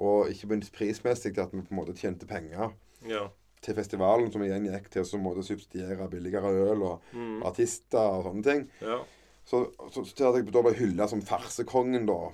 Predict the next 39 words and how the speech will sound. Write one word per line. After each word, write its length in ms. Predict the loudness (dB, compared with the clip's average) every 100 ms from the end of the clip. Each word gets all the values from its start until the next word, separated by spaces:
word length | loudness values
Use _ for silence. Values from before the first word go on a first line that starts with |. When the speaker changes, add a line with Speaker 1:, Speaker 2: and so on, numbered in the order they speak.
| -12
Speaker 1:
fordi 180 | -4 0
Speaker 2:
Mm. 40 | 0
Speaker 1:
at 60 |
jeg 80 | -2
hadde 220 | -4 -4
på 280 | -4 -8 -12
en 80 | -10
måte 240 | -8 -8 -6
tatt 280 | -8 -8 -2
tak 300 | 0 0 -2
i, 140 | -6 -6 -8
i 60 | -6
måten 380 | -6 -6 -6 -6
da, 80 | -6 -10
vi, 200 | -12 -10 -10 -12
vi 200 | -10 -8
serverte 380 | -4 -4 -6 -8
farser 320 | -8 -8 -6
på. 140 | -4 -6 -12 -20 -20 _ _ _ -12
Eh, 160 | -8 -6
så 100 | -4
det 140 | -2
er 80 | 2
der 140 | 2 2
kallenavnet 460 | 0 0 0 -2 -2
kommer 200 | -2 -4
fra. 80 | -4 0
Speaker 2:
Ja. 240 | 0 -2 -10 _ _ _ _
Speaker 1:
Men 100 | 0
jeg 100 | 0
synes 180 | 0 -2
jo 60 | -4
at 80 | -2
farser 400 | -4 -2 0 2
er 60 |
sånn, 220 | 2 -2 -4
det 240 | -8 -10
er 80 | -6
sånn, 160 | -4